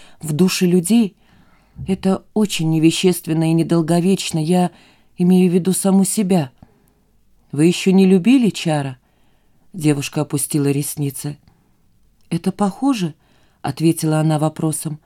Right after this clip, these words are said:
Эвдональ покачала головой. «Я про очень большое чувство,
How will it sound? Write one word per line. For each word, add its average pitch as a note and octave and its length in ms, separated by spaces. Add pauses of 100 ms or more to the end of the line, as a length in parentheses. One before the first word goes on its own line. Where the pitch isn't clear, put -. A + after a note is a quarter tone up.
(520)
Эвдональ D#3 460
покачала D#3 580
головой. D3+ 520 (680)
«Я F#3 300
про F#3 340 (160)
очень E3+ 420
большое C#3+ 540
чувство, C#3 560